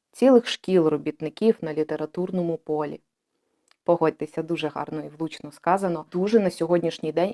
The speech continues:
актуально і навіть трішечки болюче, враховуючи те, що йде війна. А Іван Франко про повість «Кайдашева сім'я» висловився так: «Це переважно буденна мова українського простолюддя,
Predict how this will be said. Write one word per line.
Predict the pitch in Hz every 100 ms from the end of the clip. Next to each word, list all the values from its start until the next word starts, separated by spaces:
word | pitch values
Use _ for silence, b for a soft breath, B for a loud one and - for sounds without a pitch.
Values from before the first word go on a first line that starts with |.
| -
актуально | 175 - 170 160 180 214 190 - _
і | 185
навіть | 180 185 220 190
трішечки | - 180 175 170 - -
болюче, | 160 160 160 156 - 143
враховуючи | 151 - 156 180 170 156 -
те, | - 165 180
що | - 156
йде | 147 156 - -
війна. | 151 156 156 143 _
А | 175
Іван | 180 175 302
Франко | 311 220 202 180
про | 170 185 180
повість | 175 175 156 -
«Кайдашева | 165 165 170 175 160
сім'я» | 156 175 180 269
висловився | 220 233 - 226 226 - 240
так: | 240 175 165 _
«Це | - - 311
переважно | - 208 196 247 254 226
буденна | 196 185 240 240 226
мова | 220 220 175
українського | 165 - 185 214 247 - 196 202
простолюддя, | 202 190 - 190 170 160 -